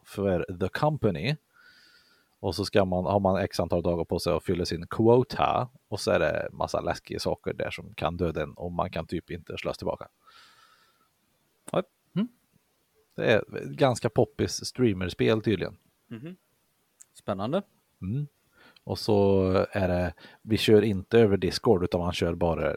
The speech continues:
Speaker 1: liksom in-game-chatten.
Speaker 3: Mhm.
Speaker 1: Eh,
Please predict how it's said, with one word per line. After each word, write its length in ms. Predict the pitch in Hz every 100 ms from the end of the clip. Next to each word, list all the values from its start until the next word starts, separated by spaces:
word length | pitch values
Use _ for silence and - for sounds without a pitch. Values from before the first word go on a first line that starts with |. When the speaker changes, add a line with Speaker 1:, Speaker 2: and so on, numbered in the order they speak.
| -
Speaker 1:
liksom 320 | 90 78 76 -
in-game-chatten. 1120 | 101 90 92 95 87 80 82 87 - - 165 - _ _ - - - _ _ _ _
Speaker 3:
Mhm. 180 | - 104 - 92
Speaker 1:
Eh, 280 | 78 80